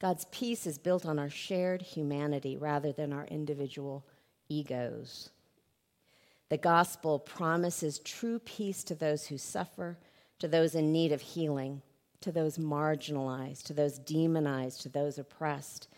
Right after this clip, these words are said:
If I call into question the systems that thrive on fear and injustice and oppression of others,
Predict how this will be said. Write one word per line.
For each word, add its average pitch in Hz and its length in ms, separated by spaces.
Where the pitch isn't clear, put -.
If 170 180
I 190 200
call 190 300
into 156 160
question 180 560
the 143 100
systems 175 640
that - 220
thrive 170 440
on 139 160
fear 190 300
and 147 120
injustice 170 720
and 147 80
oppression 175 400
of 147 120
others, 180 460